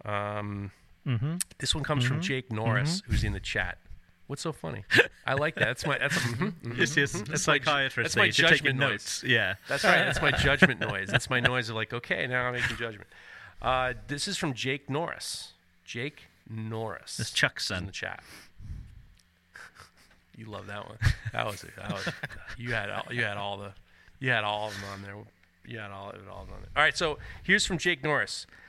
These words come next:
Speaker 1: The great and powerful Jason Knight gifts you the last kukri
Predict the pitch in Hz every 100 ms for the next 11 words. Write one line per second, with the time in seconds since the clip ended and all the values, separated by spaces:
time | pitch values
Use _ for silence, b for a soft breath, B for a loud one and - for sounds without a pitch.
0 | B - 127 117 165 185 156 160 160 151
1 | 127 110 147 151 143 135 143 113 - -
2 | - 175 - - 147 151 151 127 95 95
3 | - _ _ _ _ _ _ _ _ _
4 | _ _ 101 95 113 131 151 160 - _
5 | - 170 151 110 95 104